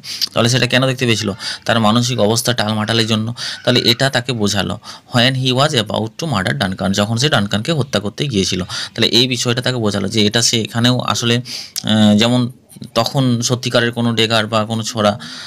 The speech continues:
আহ, আকাশের মধ্যে ভাসছিল না, ঠিক একই রকমভাবে এক-, এই মুহূর্তে কিন্তু তার সিটে, আহ, ব্যাংকোর ভূত নেই, এই কথাটা কিন্তু বোঝাতে চাইছিল লেডি ম্যাকবেথ তার স্বামী ম্যাকবেথকে, just বোঝাতে চাইছিল।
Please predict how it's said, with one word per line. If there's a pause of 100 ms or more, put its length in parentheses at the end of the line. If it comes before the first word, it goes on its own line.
(200)
আহ,
আকাশের
মধ্যে
ভাসছিল
না,
ঠিক
একই
রকমভাবে
এক-, (340)
এই
মুহূর্তে
কিন্তু
তার
সিটে, (420)
আহ,
ব্যাংকোর
ভূত
নেই,
এই
কথাটা
কিন্তু
বোঝাতে
চাইছিল
লেডি
ম্যাকবেথ
তার
স্বামী (360)
ম্যাকবেথকে, (1120)
just
বোঝাতে
চাইছিল।